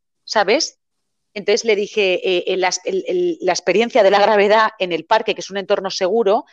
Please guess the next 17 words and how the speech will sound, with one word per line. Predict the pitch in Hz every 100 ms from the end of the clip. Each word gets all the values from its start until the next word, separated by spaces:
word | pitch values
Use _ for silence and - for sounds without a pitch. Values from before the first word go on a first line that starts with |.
| _ -
donde | 190
tú | 185 196
luego | 190 190
puedes | 202 202 185 202
enmendar | 175 175 190
si | -
ha | 190
pasado | 202 196 196
algo, | 214 214 202 254 _ _ _ _
es | 208
lo | 220
que | 220 196
va |
a | 208
hacer | 254 240
que | 170
luego | 170 240 226 269